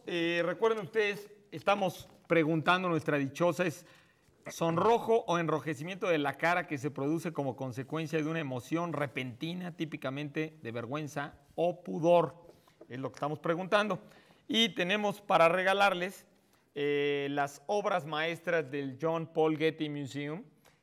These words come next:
Eh, este número particularmente, el sobre manuscritos iluminados,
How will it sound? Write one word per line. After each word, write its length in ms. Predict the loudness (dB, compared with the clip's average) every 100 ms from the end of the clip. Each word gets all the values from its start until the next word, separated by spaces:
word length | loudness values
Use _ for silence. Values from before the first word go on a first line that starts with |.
| -10
Eh, 360 | -4 -2 -4 -4
este 460 | -6 -4 -2 -2 -2
número 340 | -4 -4 -4
particularmente, 960 | -6 -8 -8 -2 -2 -2 -6 -2 0 0
el 120 | -4
sobre 280 | -6 -6 -6
manuscritos 840 | -6 -10 -10 -6 -6 -4 -8 -10 _
iluminados, 880 | -6 -4 -4 0 2 2 0 -4